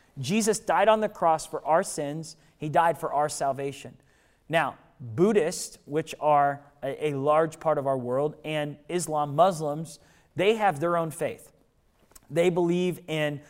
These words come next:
their own God. They believe in their own identity from that God. As Christians, which represents about two billion people in the world, we should understand that our identity is in the blood of Jesus Christ. So if you're watching this right now and you're a Christian,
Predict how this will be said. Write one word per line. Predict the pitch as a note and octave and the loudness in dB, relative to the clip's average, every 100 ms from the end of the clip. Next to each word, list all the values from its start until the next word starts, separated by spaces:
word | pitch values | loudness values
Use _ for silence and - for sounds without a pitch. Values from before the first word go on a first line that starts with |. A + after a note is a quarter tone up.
| - | -16
their | B2 E3+ F3+ | 0 0 2
own | F3 E3+ | -2 0
God. | C#3+ D#3+ F#3+ A3+ E3 | 4 6 6 4 -2
They | E3 | -4
believe | D#3 E3 E3 | -2 -2 -2
in | D#3 | -4
their | D3+ - | -4 -2
own | D#3 D#3 | -2 -4
identity | D3+ C#3+ A#2+ D#3 F#3 F3+ | -4 -6 -4 -6 -4 -6
from | F3+ F3+ F3 | -4 -2 0
that | G#3 - | 0 0
God. | F3+ F3+ G3+ G3+ - - | 2 2 2 -2 -14 -6
As | C#3+ | -4
Christians, | - - C#4+ - D#3 D#3 | -2 -2 -2 -2 -6 -4
which | C#3+ D3+ | -6 -6
represents | C#3+ E3 D#3 D3 D3 | -2 0 -2 -6 -8
about | C#3+ C#3+ - | -4 -4 -4
two | - | -6
billion | F3+ E3+ E3 D#3+ | -2 0 0 -2
people | E3 D3+ D3 | -8 -6 -6
in | |
the | C#3 | -4
world, | C3 B2+ C3+ - _ _ _ _ | -2 -2 -4 -8 _ _ _ _
we | - D#3 B3+ | -4 0 0
should | B3+ - - | 0 -2 0
understand | F3+ F3 D#3+ - E3+ D3+ B2 C#3+ - _ | 0 -2 -4 -6 -6 -4 -6 -8 -16 _
that | B2+ E3 D#3 | -2 -2 4
our | F3+ | 6
identity | G3+ D#3 C#3+ E3 C3+ C3 - | 6 4 -2 -6 -6 -8 -8
is | C#3+ - - | -8 -10 -8
in | F#3 G#3 | -4 -2
the | F#3+ | -2
blood | C3 D3 D#3+ | -2 2 2
of | D3 | 2
Jesus | A#2+ C#3+ C3 B2 | -4 -8 -8 -12
Christ. | - C#3 - - - _ _ | -8 -6 -6 -10 -20 _ _
So | - - E3 - - - | -4 2 2 0 -12 -6
if | F3+ | 2
you're | A3 | 6
watching | G#3+ G3 F3 | 6 4 0
this | D#3 | -6
right | D3 | -6
now | D3 | -6
and | C3+ | -4
you're | E3+ | -6
a | |
Christian, | E3+ D#3 - C3 | -4 -6 -6 -10